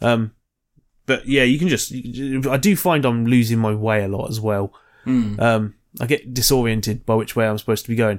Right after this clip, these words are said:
Speaker 1: I could do with a compass at the top of the screen, I think, just so I know which way's <laughs> north.
Speaker 2: That'd
Speaker 1: Um,
Speaker 2: be helpful.
Speaker 1: um, 'cause
Speaker 2: Even
Speaker 1: usually
Speaker 2: just, like, a map with, like, some little dots
Speaker 1: you
Speaker 2: on
Speaker 1: can
Speaker 2: it,
Speaker 1: put,
Speaker 2: so
Speaker 1: you can put markers on the map and stuff.
Speaker 2: Oh, okay.
Speaker 1: But, um,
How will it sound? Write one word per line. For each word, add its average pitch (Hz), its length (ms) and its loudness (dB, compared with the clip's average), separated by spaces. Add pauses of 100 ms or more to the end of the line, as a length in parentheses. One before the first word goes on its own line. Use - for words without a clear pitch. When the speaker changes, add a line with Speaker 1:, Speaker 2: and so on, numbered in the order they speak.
(320)
Speaker 1:
I - 80 0
could - 300 -2
do 143 100 4
with 127 160 2
a 113 60 -4
compass 104 480 -4
at - 80 -8
the 110 40 -8
top 107 240 -4
of - 60 -6
the 101 60 -2
screen, 101 320 -2
I 98 60 -6
think, 101 360 -6
just 117 220 -4
so 113 100 2
I 110 60 2
know 110 140 0
which 110 180 -2
way's 107 260 0
<laughs> 147 60 2
north. - 340 -2 (440)
Speaker 2:
That'd 117 160 2
Speaker 1:
Um, 113 100 0
Speaker 2:
be 107 60 -8
helpful. 101 400 -20 (420)
Speaker 1:
um, 117 440 0
'cause 131 160 0
Speaker 2:
Even 190 120 4
Speaker 1:
usually 160 240 2
Speaker 2:
just, - 40 -2
like, 170 120 -6
a 147 40 -6
map 165 300 -8
with, 117 120 -6
like, 110 200 -6
some 117 320 -4
little 120 200 -2
dots - 400 -6
Speaker 1:
you 202 80 2
Speaker 2:
on - 20 -8
Speaker 1:
can 226 80 2
Speaker 2:
it, 214 40 0
Speaker 1:
put, 262 120 2
Speaker 2:
so 104 60 -10
Speaker 1:
you 147 200 -4
can 170 80 -8
put 175 140 0
markers 139 400 0
on 104 80 -8
the 110 80 -8
map 107 240 -4
and 113 100 -8
stuff. - 300 -4
Speaker 2:
Oh, 143 140 -2
okay. 98 300 -8
Speaker 1:
But, 120 160 2
um, 110 280 0